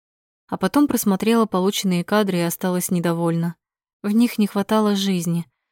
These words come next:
а шикарная фигура Влада скрадывалась объёмной курткой.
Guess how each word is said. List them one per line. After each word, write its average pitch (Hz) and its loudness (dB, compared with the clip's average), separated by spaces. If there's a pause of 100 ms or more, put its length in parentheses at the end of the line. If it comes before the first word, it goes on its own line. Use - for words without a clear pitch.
(280)
а 247 -2
шикарная 220 2
фигура 196 0
Влада 180 0
скрадывалась 180 -2
объёмной 175 0
курткой. 175 -4